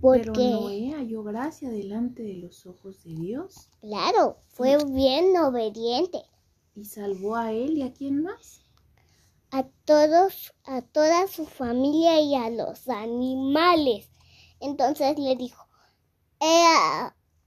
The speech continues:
Speaker 1: a-, ahora que llegue la tormenta, sube tu familia al arca ahora".
Speaker 2: Ujú.
Speaker 1: Me da calor.
Speaker 2: Quítate. ¿Y luego?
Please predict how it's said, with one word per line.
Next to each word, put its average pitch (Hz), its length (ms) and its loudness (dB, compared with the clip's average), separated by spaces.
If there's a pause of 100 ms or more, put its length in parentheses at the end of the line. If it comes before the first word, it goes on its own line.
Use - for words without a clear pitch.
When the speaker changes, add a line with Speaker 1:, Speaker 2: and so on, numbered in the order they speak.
(240)
Speaker 1:
a-, 320 340 2 (280)
ahora 320 360 6 (280)
que 294 280 4
llegue 320 640 4 (500)
la 277 440 2
tormenta, 294 1120 2 (400)
sube 359 560 6 (260)
tu 359 160 0
familia 320 880 4 (460)
al 262 340 2
arca 330 600 2
ahora". 277 1200 6 (460)
Speaker 2:
Ujú. 180 640 -16 (920)
Speaker 1:
Me 403 100 -4
da 508 180 -10
calor. 277 440 -6 (220)
Speaker 2:
Quítate. 359 360 -12 (580)
¿Y 220 80 -8
luego? 370 500 -6